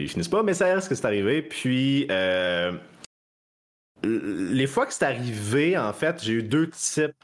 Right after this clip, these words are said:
de, de, de fois, genre, soit ça arrive, ils font, « Hey, je t'ai trouvé », je suis comme, « OK, puis, bah, c'est drôle, ok. »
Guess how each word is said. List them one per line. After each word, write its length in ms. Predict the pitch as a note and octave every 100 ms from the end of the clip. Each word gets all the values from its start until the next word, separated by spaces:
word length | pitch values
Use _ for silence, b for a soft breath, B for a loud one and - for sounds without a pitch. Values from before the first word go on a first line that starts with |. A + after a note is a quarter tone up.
| -
de, 420 | G2+ G#2 F#2+ F2+
de, 180 | F2+ F2 - -
de 100 | G#2+
fois, 540 | F#2 - A#2 B2 D3+
genre, 340 | A#2+ G#2+ A2 G#2
soit 280 | - D3+ D#3
ça 140 | B2+
arrive, 180 | G#2+ C3
ils 20 |
font, « 140 | A2+ G#2+
Hey, 80 | C3+
je 60 | -
t'ai 60 |
trouvé », 220 | - C3
je 60 | D3
suis 80 | G2
comme, « 80 | F2
OK, 160 | F2+ C#3
puis, 280 | C#3+ D#3+ - _
bah, 180 | F#2+ F#2
c'est 120 | -
drôle, 200 | F#2+ F#2 - _ _ -
ok. » 140 | A#2+